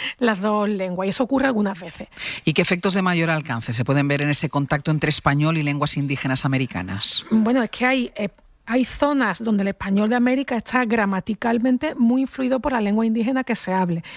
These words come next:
Speaker 1: Fíjate, si te pido que nos desplacemos un poquito, Ángel, y
Speaker 2: Ujú.
Speaker 1: que nos vayamos a la zona de Ecuador donde se habla, eh, quechua. Pues a lo mejor no a Quito, pero si nos vamos a la sierra ecuatoriana, Otavale, por ejemplo,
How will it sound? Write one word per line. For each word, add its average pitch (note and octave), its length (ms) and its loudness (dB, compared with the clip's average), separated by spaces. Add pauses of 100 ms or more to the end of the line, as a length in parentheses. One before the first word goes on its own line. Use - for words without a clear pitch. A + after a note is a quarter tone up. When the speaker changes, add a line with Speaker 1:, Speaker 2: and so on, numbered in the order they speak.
(280)
Speaker 1:
Fíjate, A3+ 340 2
si A3 200 -6
te G#3+ 140 -2
pido B3 220 4
que C4+ 120 0
nos B3 120 0
desplacemos C4 560 0
un E4 80 -2
poquito, A3 420 -2
Ángel, A3+ 380 2
y C#3+ 40 0
Speaker 2:
Ujú. D#3+ 60 0
Speaker 1:
que G#3+ 60 -2
nos G#3+ 160 0
vayamos A#3 460 0 (340)
a B3+ 340 0
la G#3+ 220 0
zona A#3+ 520 0
de G#3 240 0
Ecuador G#3+ 380 0
donde B3+ 220 2
se G#3+ 220 -4
habla, B3+ 340 0 (320)
eh, G3+ 480 2
quechua. G3 500 -2 (240)
Pues A3+ 120 4
a G3+ 40 2
lo F#3+ 60 0
mejor G#3+ 220 2
no A#3+ 60 2
a A#3+ 40 0
Quito, A#3+ 400 -4
pero F#3 260 -2
si G#3 140 -4
nos F#3+ 140 0
vamos A3+ 240 4
a B3+ 40 0
la G3+ 120 -6
sierra A#3 420 0
ecuatoriana, A#3+ 800 2
Otavale, A3 420 -4
por A3+ 160 -4
ejemplo, B3 360 2